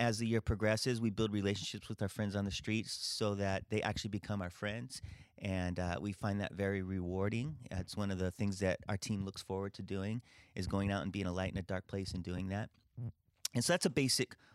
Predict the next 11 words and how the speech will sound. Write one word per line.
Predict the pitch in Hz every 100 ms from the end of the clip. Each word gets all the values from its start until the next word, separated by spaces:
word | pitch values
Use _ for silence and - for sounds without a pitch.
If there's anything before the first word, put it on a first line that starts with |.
| -
week | 110 123 -
for | - 92
us. | 90 107 - - - - -
Um, | 98 95 92 92 90
and | 113
that | 123
kinda | - 135 123
goes, | 120 117 113 -
uh, | 120 113 110
from | 107 - 113 104 104 101 101 98 -
September | - - - - 156 151 160 170